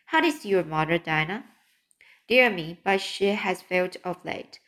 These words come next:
She looked table rundown. And how long is it before Marilla is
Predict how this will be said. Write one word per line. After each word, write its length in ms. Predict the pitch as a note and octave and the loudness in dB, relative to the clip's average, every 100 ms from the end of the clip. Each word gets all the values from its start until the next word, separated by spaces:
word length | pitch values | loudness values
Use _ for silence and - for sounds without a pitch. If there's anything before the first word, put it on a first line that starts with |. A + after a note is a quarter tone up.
| _ _ | _ _
She 200 | - G#3+ | -4 0
looked 300 | A3 A#3 - | 2 0 -4
table 420 | A#3 G3+ G3 F#3 | -4 -2 0 0
rundown. 640 | F3 F3 F3 - - - - | 0 -2 -2 -10 -16 -20 -14
And 160 | F#3 F3+ | -10 -10
how 340 | - A3 A#3 | -4 2 2
long 240 | G3 F#3+ - | 2 0 -2
is 180 | F#3 - | -4 0
it 260 | F3 E3+ | -2 -2
before 380 | - E3 - E3+ | -12 -12 0 0
Marilla 540 | E3+ D#3+ E3 E3+ F3+ G#3+ _ _ _ _ _ _ _ - | 0 -4 -2 0 -2 -4 _ _ _ _ _ _ _ -6
is 260 | G3 - | -6 -8